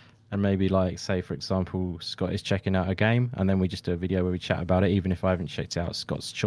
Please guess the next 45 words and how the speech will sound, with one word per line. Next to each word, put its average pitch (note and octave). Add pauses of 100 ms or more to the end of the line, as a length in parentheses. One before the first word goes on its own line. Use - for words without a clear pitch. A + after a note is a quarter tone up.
(160)
talking G2
about F2+
his F2+
takes -
on F#2
this F#2
game, A2+ (380)
just E3
to E3+
bring D#3
in D3
more C#3
content A#2+
like G#2
that. A2+
So -
I G#2
wanna B2 (260)
get A2
it G#2+
up, G#2+ (240)
up -
the, G2+
um, F#2 (160)
frequency. G2+ (460)
It's -
not A#2+
frequent A2
enough A2
on A2
the G#2+
channel. B2
I'm A#2+
very G#2
aware F#2+
of F2+
that. E2+ (560)
Um, F#2+ (320)
I -
feel G2+
like G2
we've F#2+
got G2
something F#2+ (520)
good B2